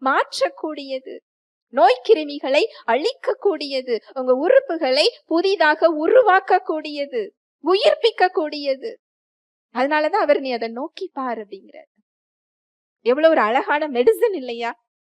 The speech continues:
எவ்வளவு ஒரு வல்லமையுள்ள மருந்து இல்லையா? இந்த மருந்தை விட்டுட்டு நம்ம உலகத்துல எத்தனை மருந்தை தேடி போறோம்?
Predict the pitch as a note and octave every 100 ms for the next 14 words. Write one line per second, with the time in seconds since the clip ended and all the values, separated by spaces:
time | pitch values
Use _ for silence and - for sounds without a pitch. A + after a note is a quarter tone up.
0 | _ _ _ C4 D4+ F#4 F4+ F#4+ A#3+ B3
1 | E4+ F#4 E4+ D#4 C#4+ B3+ C4+ C5+ B4+ G#4
2 | C#4+ C4+ B3+ D4 _ - C4+ B3+ C#4 C5+
3 | C#4+ B3 - G4+ - A#3+ - - C4 C4
4 | C4 A4 A4+ C#4 A3+ A#3+ E4+ F#4 C#4 -
5 | C#4+ B3+ A3+ A3 A#3 G#3 G3+ A3 _ _